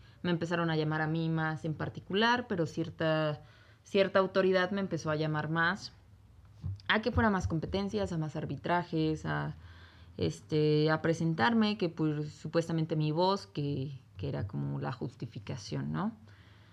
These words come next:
Pero yo sabía que tenía mis errores, o sea, sinceramente sí veía mis errores claros, pero jamás esta persona me regañaba, pero no era tan estricto conmigo.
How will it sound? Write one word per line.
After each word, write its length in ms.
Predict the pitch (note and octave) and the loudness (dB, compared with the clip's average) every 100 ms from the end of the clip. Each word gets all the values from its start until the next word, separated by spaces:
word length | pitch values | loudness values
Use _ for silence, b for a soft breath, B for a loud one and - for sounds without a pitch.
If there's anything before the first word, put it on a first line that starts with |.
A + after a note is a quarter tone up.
| B B - | B B -6
Pero 160 | - D4 | 2 4
yo 120 | D#4 | 4
sabía 300 | E4 E4 D#4+ | 4 2 2
que 80 | - | 0
tenía 260 | - A#3 A#3+ | 2 4 4
mis 180 | B3 A#3 | 4 2
errores, 380 | F3 F3 F3+ D#3 | 2 4 2 0
o 60 | |
sea, 120 | C#3+ | -2
sinceramente 640 | D3 D3+ B2+ F3+ F3+ E3+ E3 | -2 -2 -2 -2 -2 -4 -6
sí 180 | E3 | -2
veía 320 | D#3+ D#3 D3 D3+ | 0 0 0 -2
mis 240 | C#3+ C3 | -4 -6
errores 380 | C#3+ D3 C#3+ - | -6 -4 -6 -8
claros, 480 | - C3+ C3+ D#3 - | -6 -4 -4 -8 -6
pero 400 | - D#3 D3 C#3+ B B | -2 0 0 -6 B B
jamás 380 | - C4 C#4+ C#4 | -2 2 2 0
esta 200 | A3+ G#3+ | -4 -2
persona 720 | F#3+ F#3 F#3 F3+ F3 D#3+ D3+ B B B B | -2 0 2 4 4 4 0 B B B B
me 140 | G3 F#3+ | 0 4
regañaba, 720 | F#3 F3 E3+ F3 F#3+ B3 C4+ | 4 4 4 4 6 4 4
pero 540 | G#3 F3+ E3 D#3+ D#3 D#3 | 2 4 6 6 4 4
no 160 | E3+ | 2
era 220 | F3+ G3 - | 2 0 0
tan 560 | E3 D3+ D3 C#3+ C#3+ | 0 2 0 0 -2
estricto 840 | D3 D3 - - E3 - - D3+ - | -2 -6 -2 2 2 0 -4 -4 -4
conmigo. 560 | C#3 C#3+ D3 D3 C3+ | -4 -2 -2 -4 -6